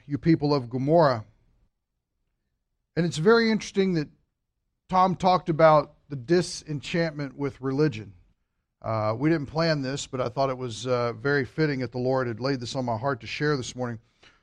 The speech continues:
What are you, what are your multiplied sacrifices to me?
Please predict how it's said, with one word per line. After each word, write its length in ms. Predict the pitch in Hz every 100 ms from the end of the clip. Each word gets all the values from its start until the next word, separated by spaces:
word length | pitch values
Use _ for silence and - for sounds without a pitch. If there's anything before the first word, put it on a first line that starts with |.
| -
What 200 | 165 220
are 40 |
you, 300 | 226 214 202
what 200 | 175 233
are 100 | 262
your 180 | 240 196
multiplied 840 | 170 190 214 202 - 202 196 196 160
sacrifices 1080 | - 196 185 - 156 156 147 139 147 135 -
to 100 | 156
me? 420 | 151 143 117